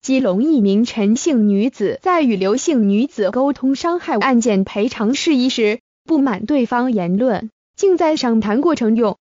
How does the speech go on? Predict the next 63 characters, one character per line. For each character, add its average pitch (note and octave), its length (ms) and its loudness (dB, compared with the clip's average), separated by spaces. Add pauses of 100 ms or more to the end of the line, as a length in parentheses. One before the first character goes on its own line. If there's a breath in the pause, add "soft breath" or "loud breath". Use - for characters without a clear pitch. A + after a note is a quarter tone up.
用 E4+ 280 2
Line G#3 600 -2
语 G#3+ 140 -2
音 A#3+ 260 0
留 A3+ 220 0
言 G#3 320 0
呛 E4 260 -2
刘 C4+ 220 2
女 G#3+ 120 2
的 F3 180 -2
欧 E4 240 0
姓 E4+ 300 2
女 C4+ 140 4
友 D#4+ 140 4
人 G3 340 2
“奶 C4+ 240 2
讲 A3 220 2
重 D#4+ 240 2
点 G3 180 0
哦， A3 220 0 (240)
我 C4 200 2
现 F4+ 240 0
在 D4 220 0
再 A3+ 180 0
给 G#3+ 200 0
奶 A#3 360 2
最 F4 180 0
后 D4 220 -2
一 G#3+ 120 0
次 A3 180 -6
机 G3+ 220 -2
会， G3+ 260 -4 (240)
要 F#4+ 220 4
那 F4+ 140 2
么 C4 140 2
呛 D#4+ 320 -2
没 G#3 160 -2
关 C4+ 280 0
系， G3+ 260 -4 (240)
奶 A3 240 2
们 G#3 140 4
就 A#3 160 2
等 F#3+ 240 -2
住 G3+ 180 -2
死。” E3+ 380 -4 (240)
欧 E4+ 180 2
女 G#3+ 320 2
赶 A3+ 260 0
紧 D4+ 220 0
跑 C#4 220 -2
到 C#4+ 180 2
警 C4 260 0
察 G#3 280 -4
局 A3+ 280 0
对 B3 280 0
陈 G#3+ 360 -2
女 A#3 160 0
提 G#3 280 -2
出 B3+ 240 -2
恐 G#3+ 280 -6
吓 G#3+ 220 -4
告 C4 200 0
诉。 G3 280 -2